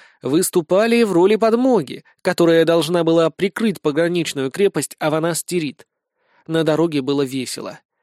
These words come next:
Нас то и дело развлекала местная живность. На очередном развороте из кустов вылезла огромная змея, и Дуглас приказал нам заткнуться и замереть. Лейтенант вообще был очень осторожным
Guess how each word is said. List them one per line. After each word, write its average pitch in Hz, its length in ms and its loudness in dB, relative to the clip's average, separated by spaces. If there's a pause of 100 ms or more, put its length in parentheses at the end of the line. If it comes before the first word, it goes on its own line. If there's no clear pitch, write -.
(140)
Нас 233 280 0
то 170 100 2
и 147 100 4
дело 175 340 4
развлекала 147 480 0
местная 147 440 -4
живность. - 560 -12 (440)
На 175 160 0
очередном 233 440 0
развороте 214 500 2
из 170 100 0
кустов 226 400 0
вылезла 175 500 2
огромная 220 440 0
змея, 135 440 -2 (300)
и 175 100 -2
Дуглас 190 500 0
приказал 165 480 0
нам 175 200 0
заткнуться 175 540 -2
и 151 60 2
замереть. 151 560 -4 (480)
Лейтенант 147 560 -2
вообще 156 380 0
был 156 200 2
очень 156 240 -2
осторожным 160 580 0